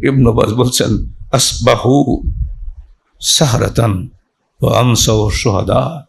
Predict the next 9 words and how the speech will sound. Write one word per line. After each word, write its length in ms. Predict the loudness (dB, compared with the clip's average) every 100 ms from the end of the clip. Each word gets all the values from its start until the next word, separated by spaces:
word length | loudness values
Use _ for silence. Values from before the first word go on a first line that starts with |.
| -20 -20 -18 -4
যারা 180 | -2 -2
সকালে 440 | -2 -2 0 0 0
ছিল 280 | 2 2
জাদুকর, 640 | 2 0 0 2 2 2 -2 -12 -16 _ -2
সন্ধ্যা 440 | 2 4 4 2
তারাই 380 | 2 2 4 4
হয়ে 140 | 4
গেল 200 | 2 0
শহীদ। 680 | 0 0 0 -2 -4 -10